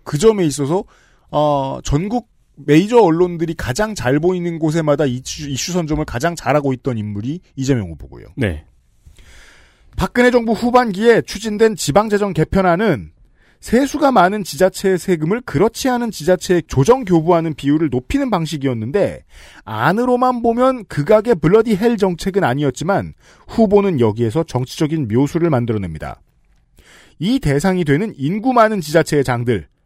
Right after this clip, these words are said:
Speaker 1: 아예 그 지자체 장들을 통으로 대표해서 이슈화, 장악력 확장, 동시에 전국적인 대여 투쟁 등을 한꺼번에 수행하기로 한 거죠.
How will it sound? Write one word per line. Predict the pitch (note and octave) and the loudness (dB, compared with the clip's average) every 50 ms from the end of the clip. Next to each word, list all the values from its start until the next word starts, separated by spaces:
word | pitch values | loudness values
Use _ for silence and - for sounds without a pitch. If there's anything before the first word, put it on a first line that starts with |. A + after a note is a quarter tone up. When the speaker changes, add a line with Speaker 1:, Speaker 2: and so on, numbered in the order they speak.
| _ _ _ _ _ _ _ _ | _ _ _ _ _ _ _ _
Speaker 1:
아예 | - A2+ C3+ D#3 G3 A#3 A#3+ G#3+ | -4 0 2 2 4 6 4 4
그 | - - G3 G#3+ | 4 2 -4 -4
지자체 | - - D3+ F#3+ F#3+ F#3 - F#3+ | -4 -4 -2 -2 -2 0 -2 -2
장들을 | - D3+ C#3 C#3+ D3 F#3 G3 F#3 | -2 -2 -2 -2 0 0 0 0
통으로 | - - - C4 C4 C#4 C#4 B3+ | 0 2 2 2 2 2 2 2
대표해서 | G3+ F#3+ E3 - E3+ D#3 D3 - D3 | 2 2 2 2 0 0 0 0 -2
이슈화, | C#3 C#3+ - - - F#3 C3+ D#3+ F3 C3+ F2+ D#2+ _ _ _ _ _ _ | -2 -2 -4 -4 -4 -2 2 2 2 2 0 -2 _ _ _ _ _ _
장악력 | - - D3+ E3 F#3 G3 G3 G3 F3 - | -6 -2 -2 0 0 0 0 -2 -2 -2
확장, | G3+ G3+ - - G#3+ F3+ C3+ F#2+ E2+ _ _ _ - - | -4 -4 0 2 4 4 2 0 -4 _ _ _ -10 -2
동시에 | - D#3+ F3+ A3 A3 F#3+ A3+ A3+ G#3+ | 2 4 4 4 2 0 2 2 2
전국적인 | - C#3+ D3 F3 F#3+ F#3 - G3+ F#3+ G3+ F#3 | 2 2 -2 -2 -4 -4 -2 -2 -2 -2 -2
대여 | - B2 C3 D#3+ F#3 F#3 | 0 2 4 4 4 4
투쟁 | - - F#3 F#3+ F#3+ F3 | 2 -4 -2 0 0 0
등을 | D3 D#3+ D#3 F3 E3+ D3+ - _ _ | 0 0 0 0 0 0 -2 _ _
한꺼번에 | - - B3 C4 - - B3 B3 A#3+ A3 G3 | -4 -2 -2 0 4 4 4 4 4 0 0
수행하기로 | - G3+ G3+ F#3 E3 D3+ C3+ C3+ C3+ B2+ | 0 0 0 2 2 0 2 2 0 0
한 | A#2 A2+ | 0 0
거죠. | A#2 A2+ C3 D3 G#2 C#2 | 0 0 0 0 -2 -4